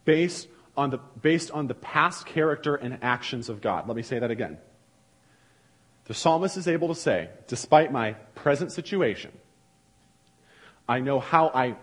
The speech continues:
will go forward because of who you have been and what you have done." He decides to act faithfully.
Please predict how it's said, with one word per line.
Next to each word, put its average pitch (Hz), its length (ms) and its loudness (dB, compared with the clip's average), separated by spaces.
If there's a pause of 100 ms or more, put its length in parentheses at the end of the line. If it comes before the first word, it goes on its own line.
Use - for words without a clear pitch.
(140)
will 170 720 0
go 139 160 0
forward 131 640 -4 (680)
because 139 380 -4
of 123 180 -2 (180)
who 175 200 2
you 147 180 0
have 147 460 -2
been 143 200 0
and 123 240 -6
what 123 220 2
you 117 140 -4
have 120 400 -4
done." 95 200 -6 (4000)
He - 160 -4
decides 139 640 0
to 143 120 -10
act 123 280 -2 (120)
faithfully. 190 500 -4